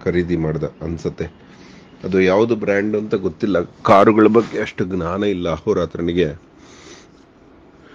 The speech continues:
ಟ್ರಾವೆಲ್ಸ್ ನಡೆಸ್ಬೇಕು ಅಂತ. ಲೋನ್ ಇಲ್ದೇ ಇದ್ರೆ ಮಾತ್ರ ನನ್ನ ಹತ್ರ ಬಾ ಅಂತ ಹೇಳಿದ್ದೆ.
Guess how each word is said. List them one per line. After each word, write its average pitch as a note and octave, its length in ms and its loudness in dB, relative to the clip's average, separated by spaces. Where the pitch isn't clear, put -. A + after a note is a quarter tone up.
ಟ್ರಾವೆಲ್ಸ್ A2 720 4
ನಡೆಸ್ಬೇಕು F2 680 -4
ಅಂತ. D#2 200 -6
ಲೋನ್ A#2+ 280 8
ಇಲ್ದೇ A2+ 300 6
ಇದ್ರೆ G#2+ 200 2
ಮಾತ್ರ G2 360 2
ನನ್ನ F2+ 760 -4
ಹತ್ರ F#2 240 0
ಬಾ F2+ 180 -2
ಅಂತ E2+ 240 -6
ಹೇಳಿದ್ದೆ. E2 540 -6